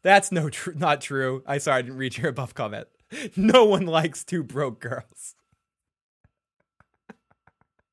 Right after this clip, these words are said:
<laughs> Good point. Fair. Fair. No, my God, not Two Broke Girls. <laughs>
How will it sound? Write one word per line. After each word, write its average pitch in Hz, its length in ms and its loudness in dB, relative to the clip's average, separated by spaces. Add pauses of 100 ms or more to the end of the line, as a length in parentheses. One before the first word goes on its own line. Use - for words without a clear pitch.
(840)
<laughs> 233 80 -8 (320)
Good 180 180 4
point. 120 300 -4 (160)
Fair. 123 360 -2 (540)
Fair. 139 360 0 (960)
No, 294 360 2
my 294 200 6
God, 277 440 6
not 269 360 4
Two - 240 2
Broke 262 400 4
Girls. 220 640 2
<laughs> - 40 -20